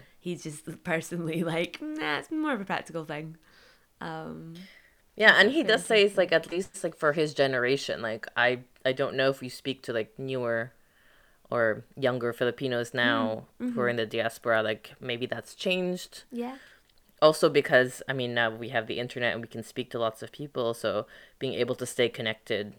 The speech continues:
Speaker 2: might be
Speaker 1: Yeah.
Speaker 2: and speaking the language might be important. But, for example, in academia, it's very rare for things to be taught and read in Tagalog
Speaker 1: Mm.
Speaker 2: in academia in the Philippines. It's still very much English.
Speaker 1: Mm.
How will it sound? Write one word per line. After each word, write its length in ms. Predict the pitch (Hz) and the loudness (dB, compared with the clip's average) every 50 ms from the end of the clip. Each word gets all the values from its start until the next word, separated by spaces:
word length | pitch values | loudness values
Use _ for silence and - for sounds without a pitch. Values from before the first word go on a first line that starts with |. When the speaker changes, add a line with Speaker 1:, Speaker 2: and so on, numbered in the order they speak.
| - - - | -20 -14 -8
Speaker 2:
might 260 | 120 117 110 - - | -6 -4 -4 -4 -6
be 300 | - 120 110 101 107 117 - _ _ _ _ _ _ _ | -6 -6 -4 -6 -6 -10 -14 _ _ _ _ _ _ _
Speaker 1:
Yeah. 260 | - 226 233 262 285 277 _ - | -14 -12 -12 -12 -14 -16 _ -12
Speaker 2:
and 100 | 147 143 | -12 -10
speaking 320 | - - 127 117 - 139 | -8 -8 -8 -6 -4 -2
the 100 | 131 123 | 0 0
language 480 | 113 113 113 120 113 113 113 113 - - | 0 0 -2 -4 -4 -4 -4 -6 -8 -10
might 180 | 123 117 - - | -10 -10 -10 -10
be 100 | - - | -10 -10
important. 540 | - - - - 135 - 60 87 104 - - _ | -10 -8 -6 -6 -6 -6 -6 -8 -12 -14 -6 _
But, 240 | - 156 135 - - - - - - - | 4 4 4 4 2 -6 -18 -18 -18 -4
for 100 | _ - | _ 2
example, 440 | 170 165 156 160 160 175 185 190 156 | 4 6 6 6 6 8 8 8 8
in 100 | 139 131 | 8 6
academia, 720 | 123 127 127 - 143 127 127 139 156 175 156 127 113 98 | 6 2 2 0 -4 -2 -2 -4 -2 0 0 2 2 0
it's 180 | 80 131 - - | -2 -4 -6 -8
very 440 | 135 131 131 123 131 135 143 143 139 | -8 -2 2 4 4 4 4 4 2
rare 600 | - - 117 120 127 127 120 113 117 123 135 - _ _ _ - _ _ _ _ _ _ | 2 2 2 4 4 4 4 4 2 0 -4 -10 _ _ _ -20 _ _ _ _ _ _
for 500 | _ - - - 131 120 110 110 110 113 113 - | _ -16 -6 -2 0 2 4 4 4 2 0 -2
things 200 | - 120 117 - | -6 -8 -8 -8
to 100 | - - | -10 -10
be 100 | 107 113 | -8 -8
taught 400 | 107 - - - 123 120 110 - | -8 -6 -2 2 4 4 4 2
and 140 | 127 127 120 | 0 -2 0
read 300 | 110 117 113 113 110 - - | 2 4 4 2 0 -4 -6
in 360 | - 120 120 120 120 117 120 123 - _ _ _ _ _ _ _ | -4 -2 -2 -2 -4 -6 -8 -10 -14 _ _ _ _ _ _ _
Tagalog 540 | - 131 113 117 113 104 - - 104 104 - - _ _ _ - | -6 -4 0 2 2 0 0 -4 -12 -14 -16 -20 _ _ _ -6
Speaker 1:
Mm. 180 | 233 247 240 208 | -4 -2 -2 0
Speaker 2:
in 100 | 139 123 | 0 0
academia 480 | 120 117 - 131 123 120 110 107 95 95 | 0 -2 -4 -4 -6 -4 -4 -4 -6 -6
in 100 | 117 123 | -6 -4
the 60 | 117 | -2
Philippines. 420 | - 117 - - - - 73 - | -2 -2 -2 -2 -4 -8 -10 -8
It's 140 | 104 113 - | -10 -12 -8
still 240 | - - 131 123 123 | -2 0 2 2 2
very 300 | 120 123 123 123 127 131 | 4 2 4 4 2 2
much 200 | 131 120 - - | 0 -2 -2 -4
English. 540 | 85 127 127 117 95 87 104 - - - - - - | -4 -4 -2 -2 0 -2 -2 -4 -8 -12 -14 -12 -8
Speaker 1:
Mm. 320 | 233 254 294 339 320 277 | -8 -8 -8 -8 -12 -14